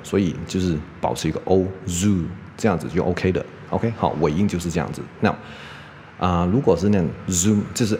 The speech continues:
M 结尾的话啦，Zoom 的话，记得 M 结尾的话，我们是闭嘴，M 结尾是闭嘴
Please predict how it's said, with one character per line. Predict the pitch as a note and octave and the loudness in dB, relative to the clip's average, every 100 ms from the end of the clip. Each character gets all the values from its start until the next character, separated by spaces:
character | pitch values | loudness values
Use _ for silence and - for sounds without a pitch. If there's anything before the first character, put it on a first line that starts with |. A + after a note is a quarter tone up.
| - | 2
M | F#2+ G2+ | 4 4
结 | - | 2
尾 | D#2 C2 | 2 2
的 | B1+ | 0
话 | D#2 C2 | 0 0
啦， | G1+ - D#2+ | -2 -6 -6
Zoom | E2+ F#2+ F#2+ F2+ E2+ | -2 2 2 2 -2
的 | D2 | -4
话， | D#2+ D2 - - - - - - | 0 0 -2 -12 -20 -20 -20 -6
记 | C3 | -2
得 | A2 - - - - - | 0 0 -4 -8 -10 0
M | A2+ A#2+ B2+ A#2+ | 4 4 2 -4
结 | - D2 | -4 -2
尾 | C#2+ - | 0 0
的 | B1+ | 0
话， | - D2 - | 0 -2 -2
我 | - | -4
们 | D2 C2 | -4 -4
是 | E2 - E2 - - - | -6 -2 -2 -4 -14 -4
闭 | - F2+ - | -2 -2 -2
嘴， | - - - - - - | -4 -4 -8 -20 -20 0
M | A#2 A#2+ A2+ A#2+ | 4 6 6 2
结 | - D2 | 2 0
尾 | D2+ A#1 | 2 0
是 | - C#2 | -2 -6
闭 | - D2 | -4 -4
嘴 | - - | -4 -6